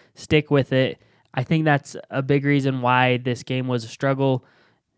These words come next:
is because we were playing different formations. And sure, you can train that in practice sessions, but it's totally different being on the field in front of opponents that are trying to get the ball away from you.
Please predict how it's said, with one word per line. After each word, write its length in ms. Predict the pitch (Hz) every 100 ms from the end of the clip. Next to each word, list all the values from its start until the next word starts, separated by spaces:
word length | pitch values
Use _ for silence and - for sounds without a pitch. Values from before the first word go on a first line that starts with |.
| -
is 180 | 139 117
because 560 | 123 - 120 117 110
we 80 | 120
were 80 | 113
playing 360 | - 131 131 127
different 280 | 127 131
formations. 720 | 123 131 127 123 131 123 120
And 260 | - 127 123
sure, 180 | - 160
you 160 | 143
can 180 | 135 143
train 360 | - 135 143 156
that 300 | 156 160 - _
in 540 | 135 135 139 139 147 151 _ -
practice 420 | 123 139 156 143
sessions, 600 | 156 151 - 170 170 - _ _ _ _ _ _ _ _ _ _ _ _ _ -
but 140 | 147
it's 100 | 139
totally 240 | 175 156 147
different 300 | 151 143 127
being 180 | 135
on 140 | 135 135
the 80 | 120
field 320 | 139 139 120
in 100 | 113
front 240 | - 131
of 320 | 123 120 113 -
opponents 600 | 123 - 131 117 110 -
that 180 | 120
are 160 | - 117
trying 500 | - 151 131 120 117
to 120 | -
get 320 | 117 123 117 -
the 60 |
ball 480 | 113 117 110 107 104 _ -
away 260 | 120 120
from 220 | 110 113
you. 200 | 120 110